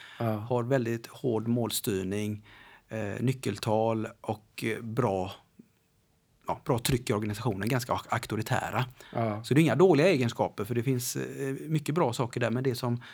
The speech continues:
Speaker 2: de här på högsta nivån har, har ju några egenskaper till.
Speaker 1: Ja.
Speaker 2: Och det är just det här att de, de är mer ödmjuka kring att inte sätta sig själva i första rummet, utan de sätter organisationen i första rummet. Organisationens syfte och mål.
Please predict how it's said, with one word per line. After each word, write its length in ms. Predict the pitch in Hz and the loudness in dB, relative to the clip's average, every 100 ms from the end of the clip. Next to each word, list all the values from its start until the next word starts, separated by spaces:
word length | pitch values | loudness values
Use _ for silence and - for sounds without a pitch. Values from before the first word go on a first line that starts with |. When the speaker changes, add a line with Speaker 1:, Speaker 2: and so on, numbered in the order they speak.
| - - | -20 -12
Speaker 2:
de 160 | - 131 | -2 0
här 80 | 123 | 2
på 100 | 127 | 0
högsta 320 | 160 - 131 | -2 0 0
nivån 320 | 156 180 147 | 2 2 2
har, 100 | 139 | 2
har 180 | 113 120 | 2 0
ju 60 | 113 | 0
några 280 | 127 110 107 | 0 0 -2
egenskaper 540 | 107 101 - - - - | -4 -6 -8 -12 -12 -4
till. 340 | 202 - - - - | -2 -2 -8 -14 -6
Speaker 1:
Ja. 160 | 120 | -2
Speaker 2:
Och 180 | 110 123 | 0 0
det 60 | 151 | 2
är 20 | |
just 180 | 123 - | 0 0
det 60 | |
här 120 | 123 110 | 0 0
att 180 | - | -4
de, 220 | - 110 117 | -4 -4 -2
de 160 | 120 117 | -2 0
är 60 | |
mer 340 | 131 113 104 110 | 0 -2 -4 -2
ödmjuka 600 | 131 110 101 98 - 120 123 _ - | 0 0 -2 -4 -4 -4 -4 _ -14
kring 360 | - 131 95 98 | -4 -2 -2 -6
att 320 | 101 110 - | -8 -10 -10
inte 260 | 175 120 117 | -4 -4 -2
sätta 240 | 120 - | -6 -6
sig 140 | 104 117 | -6 -4
själva 380 | - 143 120 151 | 0 0 0 -2
i 40 | |
första 340 | 165 - 120 | -2 -4 -2
rummet, 300 | 117 87 - | -2 -4 -8
utan 180 | 110 113 | -8 -8
de 100 | 113 | -6
sätter 420 | - 120 113 107 - - - - - | -6 -6 -6 -8 -8 -18 -18 -20 -2
organisationen 960 | 123 120 113 110 110 - 196 190 156 | 0 2 0 -2 -4 -4 -4 -2 -2
i 40 | 135 | -2
första 280 | 127 - 107 | -4 -6 -8
rummet. 460 | - - - - - - _ | -10 -16 -20 -20 -20 -20 _
Organisationens 840 | 110 107 113 107 113 123 101 101 | -2 -2 -4 -4 -4 -4 -6 -6
syfte 420 | - 123 - - 120 | -6 -6 -6 -8 -6
och 180 | 117 | -2
mål. 380 | 120 160 117 101 | 0 0 -2 -6